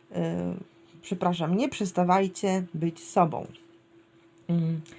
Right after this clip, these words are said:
A jeśli po prostu komuś się nie spodoba, to mówiąc kolokwialnie, koleżanko, kolego, tam są drzwi. Y, patrzcie też na wiele spraw obiektywnie i nie kierujcie się uczuciami przy wydawaniu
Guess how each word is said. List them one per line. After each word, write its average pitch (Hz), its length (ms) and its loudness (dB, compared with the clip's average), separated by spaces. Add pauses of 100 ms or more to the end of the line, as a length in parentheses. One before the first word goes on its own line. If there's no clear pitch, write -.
(680)
A 330 120 2
jeśli 349 380 4
po 226 120 0
prostu 208 360 -2
komuś 170 360 2
się 220 120 -4
nie 247 120 0
spodoba, 285 720 2 (300)
to 349 80 4
mówiąc 254 480 4
kolokwialnie, 190 880 2 (100)
koleżanko, 262 760 8
kolego, 190 680 2
tam 185 220 4
są 185 240 2
drzwi. 170 320 -2 (1300)
Y, 202 220 4 (100)
patrzcie 381 380 6
też 277 220 6
na 240 140 6
wiele 233 260 4
spraw 202 440 6
obiektywnie 156 720 0 (560)
i 359 80 0
nie 302 160 4
kierujcie 220 540 2
się 190 500 4
uczuciami 185 640 2
przy 180 300 -2
wydawaniu 170 720 2